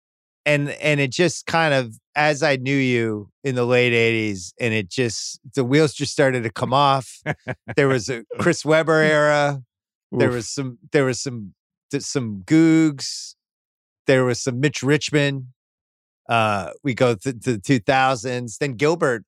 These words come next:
Speaker 1: miraculously shows up. That was awesome. And
Speaker 2: He
Speaker 1: then
Speaker 2: was
Speaker 1: that fell apart.
Speaker 2: for two seasons. Yes.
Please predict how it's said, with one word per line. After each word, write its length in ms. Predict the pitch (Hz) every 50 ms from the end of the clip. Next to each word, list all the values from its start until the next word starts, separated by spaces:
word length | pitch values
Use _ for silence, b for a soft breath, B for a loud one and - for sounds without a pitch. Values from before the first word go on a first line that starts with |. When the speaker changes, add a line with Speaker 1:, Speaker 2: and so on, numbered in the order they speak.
| _ -
Speaker 1:
miraculously 680 | 131 127 127 127 127 123 - - 135 120 - 135 117
shows 360 | - - 151 131 117 107 95
up. 260 | 143 151 147 135 - _ _ _ _ _ _ _ _ _ _ _ _ _ _ _ _ _ _ _ _
That 180 | - 131 151 135
was 160 | 156 139 107
awesome. 520 | 123 110 113 113 - - 139 139 143 139 - _ _ _ _ _ _ _ _ _ _
And 140 | - 120 120
Speaker 2:
He 60 | -
Speaker 1:
then 60 | 156
Speaker 2:
was 60 | 151 131
Speaker 1:
that 220 | 139 143 147 135
fell 200 | - 160 147 139
apart. 320 | 135 123 - - 123 123 127
Speaker 2:
for 60 | 156
two 100 | 185 160
seasons. 560 | - - 190 208 208 277 214 143 110 - -
Yes. 500 | - 147 165 185 185 214 - - - -